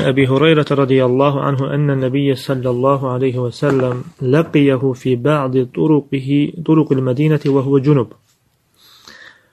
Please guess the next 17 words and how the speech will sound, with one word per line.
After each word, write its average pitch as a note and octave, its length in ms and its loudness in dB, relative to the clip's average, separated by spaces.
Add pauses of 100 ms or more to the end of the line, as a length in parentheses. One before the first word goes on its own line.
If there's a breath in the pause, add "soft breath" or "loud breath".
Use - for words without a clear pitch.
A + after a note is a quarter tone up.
(240 loud breath)
Əbu C#3+ 260 4
Hüreyrə E3+ 220 6
radiyallahu C#3+ 460 4
anhu C3+ 140 -2
deyir C#3 220 2
ki, C3 200 -2 (1120)
Peyğəmbər C#3+ 420 2
sallallahu C3+ 600 0
aleyhi B2+ 280 0
və B2+ 120 -2
səlləmlə A#2+ 720 -2 (640)
Mədinənin C3 520 2
bəzi C3 280 0
küçələrində, A#2+ 640 0 (720)
e, C3 80 -2 (280)
görüşür. C3 640 0 (1120 soft breath)
Yəni, B2 220 -2